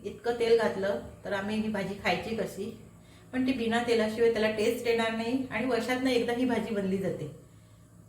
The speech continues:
भोगीची भाजी. तर एक दिवस स्किप करायचा, एक दिवस खाऊन घ्यायचं, वॉक करून यायचं आणि सगळं फॅट्स बर्न करायचं.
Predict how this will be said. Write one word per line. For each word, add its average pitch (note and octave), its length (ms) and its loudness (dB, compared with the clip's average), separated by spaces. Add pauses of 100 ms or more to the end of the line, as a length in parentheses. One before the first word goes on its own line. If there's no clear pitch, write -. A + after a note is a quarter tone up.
(300)
भोगीची F#3 400 -4
भाजी. D3 240 -2 (680)
तर A#3 200 2 (1200)
एक C4 320 2
दिवस C4+ 300 2 (420)
स्किप C4+ 340 -6
करायचा, G#3 420 2 (340)
एक G#3+ 180 -6
दिवस B3 260 0
खाऊन C4 240 2
घ्यायचं, B3 360 0
वॉक A3+ 280 0
करून A#3 180 2
यायचं F3 400 0 (800)
आणि G#3 260 -2 (300)
सगळं G3+ 240 -2 (480)
फॅट्स F#3 340 0
बर्न F3+ 200 0
करायचं. D3 420 -2